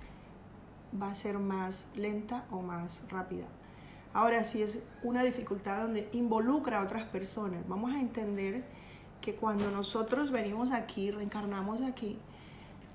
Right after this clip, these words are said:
tenemos un plan de vida que está organizado por nosotros mismos. Pero mi hijo, mi esposo, mi padre, mi madre, mis hermanos, mis amigos, toda la gente que yo conozco también tiene un plan de vida.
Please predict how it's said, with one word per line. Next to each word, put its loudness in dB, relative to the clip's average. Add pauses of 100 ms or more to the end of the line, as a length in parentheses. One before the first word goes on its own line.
(140)
tenemos 6
un 6
plan 6
de 10
vida 6
que -2
está 0 (100)
organizado 4
por 0
nosotros -2
mismos. 0 (560)
Pero 10
mi 8
hijo, 4 (480)
mi 2
esposo, 0
mi 0 (100)
padre, 2
mi 2
madre, 2
mis 0
hermanos, 0
mis -4
amigos, -2 (560)
toda 2
la 4
gente 0
que -2
yo 0
conozco -2
también 0
tiene -2
un 0
plan 0
de 0
vida. 2